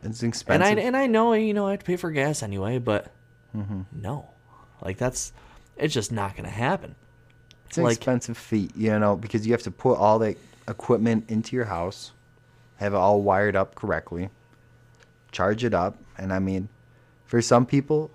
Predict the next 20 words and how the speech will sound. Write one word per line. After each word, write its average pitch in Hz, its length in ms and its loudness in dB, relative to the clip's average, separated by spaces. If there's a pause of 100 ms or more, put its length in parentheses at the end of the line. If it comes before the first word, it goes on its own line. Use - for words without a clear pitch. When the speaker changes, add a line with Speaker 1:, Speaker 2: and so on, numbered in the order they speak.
(120)
Speaker 1:
if 107 220 -2
you 107 580 4
live 107 260 4
in 107 120 4
an 101 120 2
area 107 420 2
where, 87 520 0 (880)
hey, 107 200 0
it's 85 220 -4
widely 87 500 0
available, 92 540 -2
it 92 100 -4
may 98 220 0
make 113 220 0
sense. - 600 -6 (1300)
But 104 200 4
around 110 340 2
here, 123 360 2
it 98 160 -4
just, - 420 -4